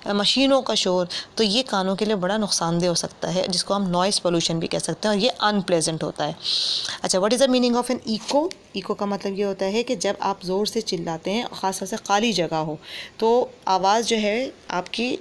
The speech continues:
टकरा कर वापस आती है, bounce होकर वापस आती है। जैसे अगर हम, अ, दीवार पे ball मारें तो क्या होता है, वो टकरा कर पलट कर ball वापस आती है। बिल्कुल इसी तरह से Sound जो है वो भी अगर खाली कमरा हो और बहुत ज़ोर से चीखें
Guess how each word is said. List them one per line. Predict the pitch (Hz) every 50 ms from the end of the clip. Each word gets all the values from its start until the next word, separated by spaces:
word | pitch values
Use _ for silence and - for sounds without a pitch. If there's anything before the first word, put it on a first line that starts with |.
| -
टकरा | 202 190 - 196 202 185 190
कर | - - 247 240
वापस | 180 175 175 180 180 - - -
आती | 170 175 - - 180
है, | 175 170
bounce | 156 175 185 196 185 -
होकर | 190 190 233 220
वापस | 196 180 175 - 160 -
आती | 170 - - 175
है। | 175
जैसे | 190 190 226 226
अगर | - - 180 208 202 208
हम, | 214 220
अ, | - - - - - - - - - - - 196 190 185 185 185 180 190 185
दीवार | 208 202 196 190 190 190
पे | 214 202
ball | 180 185 175 175 175
मारें | 175 160 156 147 156 160
तो | - 208
क्या | - 214 208
होता | 196 196 196 220
है, | 220 233
वो | 202 233 269
टकरा | 269 - - 190 - - 180 175
कर | 170 - 233 240
पलट | - 208 180 269 262
कर | - 254 214
ball | 180 185 185 196 202
वापस | 214 233 - 285 247
आती | 220 202 - - 208 202
है। | 208
बिल्कुल | 190 233 277 - - 311 262
इसी | 233 - 214
तरह | - 185 175 165
से | 160 - 165 - - - - - - -
Sound | - - 220 226 240 254 247 220
जो | 240 220
है | 220 226 226
वो | 196 185 175
भी | - 240 285 359 - - - - - - - - - - - - - - - -
अगर | 196 165 185
खाली | 185 - 220 190 196 214 214
कमरा | - 190 180 180 185 180
हो | 196 202 214
और | - 196 165
बहुत | 180 180 180 170 -
ज़ोर | 202 220 240
से | 233 254
चीखें | 220 - 185 180 175 202 214